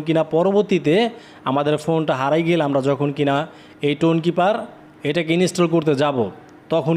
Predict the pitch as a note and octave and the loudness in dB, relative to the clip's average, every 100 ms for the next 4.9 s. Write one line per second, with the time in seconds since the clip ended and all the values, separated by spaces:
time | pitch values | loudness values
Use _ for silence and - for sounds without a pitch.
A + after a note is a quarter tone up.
0 | D#3 D#3+ D3 C#3 C3+ C3 C3 D3 C#3+ C3+ | 0 0 0 0 0 0 0 0 2 2
1 | A#2 G#2 G#2 G#2 F#2+ F2+ - - - D3+ | 0 -2 -4 -6 -10 -14 -20 -20 -4 -2
2 | F3+ F#3+ F#3 F#3+ A3 C#3+ F3 F#3+ F#3+ F#3 | 2 2 2 2 4 4 2 2 2 4
3 | B3 C4 - - - - F#3 E3+ A2+ - | 2 -2 -8 -20 -20 -4 2 2 0 -4
4 | - - - - - - D#3+ F#3 | -14 -20 -20 -20 -20 -6 -2 2